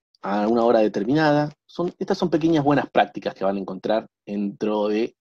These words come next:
la aplicación, ¿no? Así que, bueno, realmente lamento muchísimo que no se haya visto en su primer momento,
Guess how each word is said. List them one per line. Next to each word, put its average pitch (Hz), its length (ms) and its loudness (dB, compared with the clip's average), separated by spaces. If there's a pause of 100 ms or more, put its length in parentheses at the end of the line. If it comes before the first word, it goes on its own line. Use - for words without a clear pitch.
la 113 300 0
aplicación, 95 760 -4 (540)
¿no? 202 200 -4 (380)
Así - 240 -6
que, 113 300 2
bueno, 131 340 2 (400)
realmente 160 560 2 (720)
lamento 143 540 2
muchísimo 123 580 0
que 117 60 0
no 120 80 0
se 120 80 0
haya 113 140 0
visto 123 220 2
en 107 100 -4
su 104 140 -8
primer 117 260 -2
momento, 131 500 -4